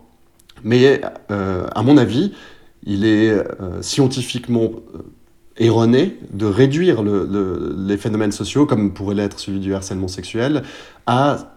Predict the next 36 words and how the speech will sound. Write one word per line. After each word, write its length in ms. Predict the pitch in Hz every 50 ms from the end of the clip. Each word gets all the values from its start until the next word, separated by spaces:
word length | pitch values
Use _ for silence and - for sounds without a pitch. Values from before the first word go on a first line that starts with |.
| - 85
euh, 180 | 95 98 95 -
une 120 | 101 101
histoire, 640 | 107 104 - - 135 135 143 123 123 107 - - - -
euh, 760 | - 101 98 95 98 92 90 92 90 87 87 87 82 87 90
de 500 | 92 98 110 107 107 107 107 98 - - - - _ _ _ _ - _ _ _ _ _ _ _ _ _ _ _ _ _ _ _
système 480 | - - - - 113 - - 120 - -
cognitif, 760 | - - 104 107 101 - - - 127 139 147 - - - -
de 100 | - 95
pulsion, 640 | 90 90 - 104 98 - - - - 123 123 139 147 - - - - - - - _ _ _ - -
euh, 220 | 80 69 78 85
d'instincts 480 | 92 98 101 127 123 120 - - 123 117
sélectionnés, 600 | - 113 101 101 98 - - 104 101 107 117 131
on 100 | 135 117
peut 80 | - 104
les 160 | 101 95 95
appeler, 240 | 107 92 107 107 95
c'est 140 | 98 - -
pas, 120 | 120 107
c'est 140 | 98 - -
pas 80 | -
les 140 | 113 117 104
termes 260 | - 135 120 110 113
qu'utilisent 320 | 101 104 95 - 107 101 101
les 80 | 101
scientifiques, 500 | 95 - 101 98 - - - - 127 120
hein, 60 | - 98
mais 60 | 98
c'est 180 | 98 95 - 101
les, 140 | 95 95 85
les 140 | 95 95
termes 220 | 90 110 101 107 104
qui, 300 | 104 - - 101 98 92
euh, 120 | 90 87
qui 160 | 87 - -
correspondent 500 | 92 - 101 104 101 98 - - 104 101
à, 220 | 101 98 92 90